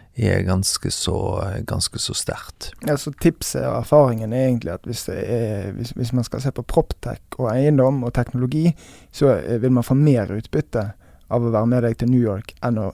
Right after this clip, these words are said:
Speaker 2: på død liv reise til Silicon Valley.
Speaker 1: Ja, det er jeg, det er jeg faktisk enig i. Eh,
Speaker 2: Mm.
Speaker 1: og så er det jo en del av disse selskapene som også er i Silicon Valley.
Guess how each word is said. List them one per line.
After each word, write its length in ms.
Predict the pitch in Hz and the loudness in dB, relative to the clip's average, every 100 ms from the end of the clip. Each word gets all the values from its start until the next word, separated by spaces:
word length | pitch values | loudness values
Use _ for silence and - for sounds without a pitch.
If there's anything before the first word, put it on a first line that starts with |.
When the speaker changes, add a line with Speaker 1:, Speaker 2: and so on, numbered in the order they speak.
| - | -4
Speaker 2:
på 80 | 131 | 0
død 160 | 127 110 | 2 2
liv 160 | 113 | 0
reise 260 | 104 104 113 | -2 -4 -6
til 160 | - - | -6 -4
Silicon 380 | 113 110 98 | -4 -4 -4
Valley. 240 | 107 101 - - - | -4 -6 -10 -10 2
Speaker 1:
Ja, 220 | 127 147 | 4 4
det 220 | 151 139 | 2 4
er 160 | 160 139 | 4 2
jeg, 60 | 117 - | 0 -4
det 80 | 120 | 2
er 60 | 151 | 2
jeg 100 | 127 | 2
faktisk 300 | - - - | 0 0 2
enig 200 | 104 92 | 4 4
i. 80 | 90 92 110 - | 2 -2 -4 0
Eh, 220 | 104 101 | 4 4
Speaker 2:
Mm. 280 | 101 104 - | 4 0 0
Speaker 1:
og 80 | 110 | 0
så 100 | - | 2
er 40 | |
det 80 | 135 | 4
jo 60 | 107 | 6
en 260 | 101 98 104 | 4 2 4
del 340 | 113 92 82 | 4 4 2
av 60 | 85 | 0
disse 200 | 95 104 | -2 -2
selskapene 580 | - 92 - - - - | -2 0 0 -2 0 0
som 200 | - 87 | 0 2
også 320 | 95 92 90 | 4 2 0
er 220 | 82 87 82 | -2 -2 -2
i 300 | 92 95 90 | -2 -2 -2
Silicon 380 | - 80 - - | -2 -4 -2 -2
Valley. 260 | - 160 | 2 2